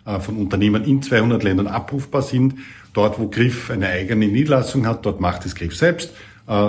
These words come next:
dann die, über die restlichen Länder, äh, wieder mit Netzwerkpartnern.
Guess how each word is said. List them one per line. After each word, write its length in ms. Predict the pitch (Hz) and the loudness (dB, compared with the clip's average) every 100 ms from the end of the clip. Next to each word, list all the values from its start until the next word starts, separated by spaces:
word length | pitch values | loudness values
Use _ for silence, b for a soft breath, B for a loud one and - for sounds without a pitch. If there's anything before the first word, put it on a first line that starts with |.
| 101 | 2
dann 400 | 104 113 117 - | 2 2 0 -6
die, 80 | 113 | -10
über 200 | 110 110 | -6 -4
die 80 | |
restlichen 500 | 101 104 - 139 - | 0 0 0 -6 -2
Länder, 420 | 107 95 104 107 104 B B B - | -2 0 2 2 0 B B B -8
äh, 220 | 98 98 | -6 0
wieder 240 | 120 120 | 2 4
mit 380 | 110 107 - - | 4 0 -2 -4
Netzwerkpartnern. 920 | 92 95 - 87 - 87 80 80 | -2 -2 -4 -4 -4 -6 -6 -8